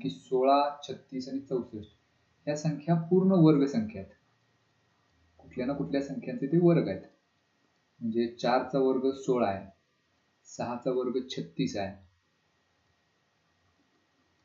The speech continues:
चौसष्ट हा आठचा वर्ग आहे. पण सव्वीस ही संख्या पूर्ण वर्ग नाही, ती कुठल्याही संख्येचा वर्ग नाही. त्यामुळे पर्याय क्रमांक तीन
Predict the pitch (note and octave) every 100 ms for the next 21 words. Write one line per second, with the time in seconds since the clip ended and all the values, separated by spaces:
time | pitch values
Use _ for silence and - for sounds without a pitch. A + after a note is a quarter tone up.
0 | _ B2 A#2 - C3 - C#3 C#3 C#3 C#3
1 | - - C#3 D#3+ - C3 A2 G2+ G2 G2+
2 | - _ _ _ _ _ _ - D#3 C#3
3 | - - C3 C#3 G3 G#3+ E3+ D3+ C3 G#2+
4 | G2+ - _ _ _ - D#3 F3+ E3 C#3
5 | C3 B2+ A2+ A2+ A#2+ A2 B2 C#3 A#2+ A#2
6 | A2+ A#2 A2+ A2 A2+ A#2+ G#2+ F#2+ - A2
7 | A2+ G#2+ A2 A#2 B2+ B2 B2 B2+ _ C#3+